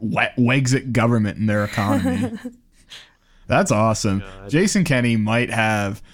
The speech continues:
Speaker 1: thirty-three I Q points. But Dean, I'm curious to see what some of the other gremlins and goblins have to say about this.
Speaker 2: Yeah, there were no fewer than two,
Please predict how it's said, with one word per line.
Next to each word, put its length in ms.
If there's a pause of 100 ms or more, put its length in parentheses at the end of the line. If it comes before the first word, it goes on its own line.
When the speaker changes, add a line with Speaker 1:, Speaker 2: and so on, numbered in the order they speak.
(160)
Speaker 1:
thirty-three 880
I 140
Q 240
points. 360
But 140
Dean, 260
I'm 180
curious 440
to 60
see 360
what 320
some 200
of 60
the 140
other 280
gremlins 680
and 160
goblins 600
have 240
to 80
say 240
about 320
this. 540
Speaker 2:
Yeah, 280
there 240
were 220
no 380
fewer 460
than 320
two, 800